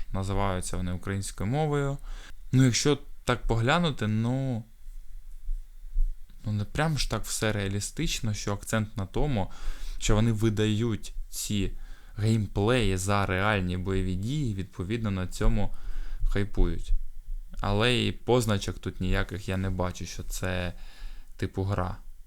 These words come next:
Не розумію, хто дивиться ці відео, але дивляться їх. <laughs> Так, наступний канал Танк Шторм. Чотириста двадцять чотири тисячі, шістсот відосів завантажив.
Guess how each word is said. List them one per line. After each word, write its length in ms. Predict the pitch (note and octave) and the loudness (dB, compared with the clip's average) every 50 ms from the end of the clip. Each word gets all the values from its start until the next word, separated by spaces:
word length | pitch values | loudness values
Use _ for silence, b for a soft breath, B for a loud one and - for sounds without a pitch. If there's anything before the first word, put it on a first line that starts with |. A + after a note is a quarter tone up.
| - - | -8 -4
Не 160 | - G2 G2 G2+ | 0 0 2 2
розумію, 580 | G#2 G#2+ G#2+ G#2+ A#2 A2+ G#2+ G2 F#2 F2 F2 | 2 0 0 0 0 0 0 0 0 -2 -2
хто 220 | - - - - G2 | -2 -2 0 0 0
дивиться 380 | G2 G2 F#2 F#2+ F#2 F#2+ F#2 | 0 0 -2 -2 -2 -4 -4
ці 160 | - - - | -6 -6 -4
відео, 260 | A#2 D3+ C#3+ C3 G#2+ G2 | -4 -2 -2 0 0 2
але 360 | F#2+ F#2+ F#2+ G2+ G2 G2+ G2 | 2 2 0 0 -2 -2 -2
дивляться 540 | F#2 F#2 G2 F2+ F2+ F2+ F2+ F2 - - F2+ | -2 -2 -2 -2 -2 -4 -4 -6 -6 -6 -6
їх. 220 | E2+ F2+ F#2 - - | -6 -6 -8 -10 -10
<laughs> 1500 | - - - F#2+ - - - - - - - - - - - - - - - - - - - - - - - - - - | -8 -4 -4 -4 -4 -6 -10 -12 -12 -12 -12 -12 -12 -12 -12 -14 -14 -14 -14 -14 -14 -14 -12 -12 -10 -10 -8 -8 -8 -6
Так, 200 | - - - - | -6 -6 -4 0
наступний 560 | G2 G#2 - - - A#2+ - - G#2 F#2 F2 | 0 0 0 0 -2 -2 -2 -2 -4 -4 -4
канал 440 | - - F#2+ G2+ A2+ C3 C#3 D3+ - - - - - - - - - - - - | -2 -2 -2 0 0 0 -2 -2 -4 -6 -6 -8 -8 -10 -12 -14 -12 -12 -6 -2
Танк 320 | G#2+ G#2+ A2+ A#2 A2 - | 0 0 0 0 -2 -6
Шторм. 540 | - - - - - G2+ F#2 F2+ - - - - - - - - | -6 -8 -6 -4 -2 0 0 0 0 -2 -6 -6 -8 -10 -10 -8
Чотириста 580 | - - - - - B2+ A#2 A2+ - - - | -6 -6 -6 -2 0 0 0 0 0 -2 -4
двадцять 340 | G2 G2+ G2+ G2 - - - | -2 -2 -2 -4 -2 -4 -6
чотири 280 | - - G2 F#2 F#2 F#2+ | -4 -2 -2 -2 -2 -2
тисячі, 560 | - - D3 D#3+ - D#3+ C#3 - - - C#3+ - - - - - | -4 -4 -4 -4 -4 -6 -6 -6 -6 -6 -8 -8 -6 -6 -6 -6
шістсот 460 | - - G#2+ - - G2+ - - - | -4 -4 -2 0 0 0 -2 -4 -6
відосів 420 | F#2+ G2 C3 D3+ E3 - E3 D3+ | -4 0 0 0 0 0 0 0
завантажив. 680 | C#3 C#3 C3+ C3+ C3 B2+ B2 C3+ C3+ C3 B2 B2 A2+ | -2 -2 -2 -4 -4 -4 -2 -2 -2 -2 -2 -4 -6